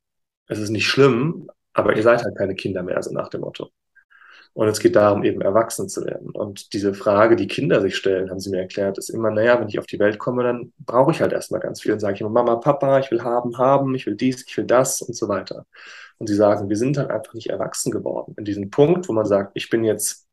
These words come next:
hier, übernehme Verantwortung für mich selber, für die Menschen um mich herum und vor allen Dingen für das Land, auf dem ich und mit dem ich lebe.“ Und gerade letzteren Punkt tun wir ja eigentlich gar nicht. Gut, die ersten beiden wahrscheinlich auch nicht. Aber, ähm,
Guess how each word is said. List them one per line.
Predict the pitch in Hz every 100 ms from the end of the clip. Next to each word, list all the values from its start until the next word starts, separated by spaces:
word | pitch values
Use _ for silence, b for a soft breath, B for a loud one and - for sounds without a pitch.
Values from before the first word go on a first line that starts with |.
| _ _ _
hier, | - - 131 139 135
übernehme | 117 113 107 107 110 107 - _ _ _
Verantwortung | - 104 90 123 127 123 127 135 127 127 _
für | - -
mich | 117 117
selber, | - - 113 123 147 - -
für | - 123
die | 117
Menschen | 113 110 - -
um |
mich | 110 104
herum | 107 95 110 127 127 b b -
und | 139 131
vor | - -
allen | 110
Dingen | 107
für | 104 92
das | 98 98
Land, | 110 143 113 -
auf | - -
dem | - 104
ich | 101 -
und | 98
mit | 135 139 -
dem | 101 92
ich | 95
lebe.“ | - - - - _ _ _ _ _ _ _ _ _
Und | - -
gerade | 92 90
letzteren | 92 113 - 101
Punkt | 104 95
tun | - 107
wir | 101
ja | 101
eigentlich | 92 98 - _ _
gar | - 107
nicht. | 98 -
Gut, | - 98 -
die |
ersten | - 104 101
beiden | 95 95
wahrscheinlich | 92 95 90
auch | 107
nicht. | 95 - B B B B
Aber, | - 104 95 95 90
ähm, | 101 92 95 98